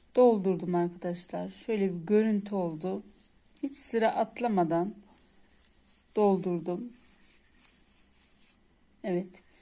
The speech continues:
Şimdi son ipimi kopartmadan önce en son trabzanıma yaptım arkadaşlar. Şimdi hemen şu baştaki zincirimiz vardı, ilk çektiğimiz.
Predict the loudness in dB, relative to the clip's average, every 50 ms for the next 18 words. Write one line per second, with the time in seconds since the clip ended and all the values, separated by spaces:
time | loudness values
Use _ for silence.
0 | _ _ -20 -20 -20 -20 -20 _ _ -12 -4 0 0 2 2 0 -2 -6 -8 -12
1 | -12 -12 -8 0 2 4 4 4 2 0 -4 -8 -10 -14 -20 _ _ _ _ _
2 | _ _ _ _ _ _ _ _ _ _ _ _ _ _ -20 _ _ _ _ _
3 | _ _ _ _ _ _ _ _ _ _ _ _ _ _ -12 -8 -8 -6 -4 0
4 | 0 2 2 0 -2 -4 -6 -4 -4 -2 -2 0 0 0 0 0 -2 -4 -2 0
5 | -2 -2 -2 -2 -2 0 0 0 0 0 -2 -2 -2 -4 -6 -12 -18 _ _ _
6 | _ _ _ _ _ _ _ _ _ _ _ _ _ _ _ _ _ _ _ _
7 | _ _ -20 _ _ _ _ _ _ _ 2 2 4 4 2 0 0 0 0 0
8 | 2 2 2 2 2 0 -2 0 0 0 0 0 0 -2 -4 -6 -8 -6 -2 -2
9 | -2 -2 -4 -6 -6 -6 -6 -6 -6 -6 -6 -6 -6 -6 -8 -4 -2 -2 0 0
10 | -2 -2 0 0 2 2 2 2 0 -2 -6 -12 -18 _ _ _ _ _ _ _
11 | _ _ _ -20 -16 -10 0 6 6 8 8 6 2 -4 -2 -2 -2 -2 -4 -6
12 | -6 -4 -4 -4 -6 -6 -4 -2 2 2 4 4 4 4 2 2 2 0 -2 -2
13 | -2 -2 0 0 0 -2 -2 -4 -4 -4 -6 -8 -8 -8 -6 -6 -6 -6 -6 -6
14 | -4 -2 -2 0 -2 -4 -6 -8 -12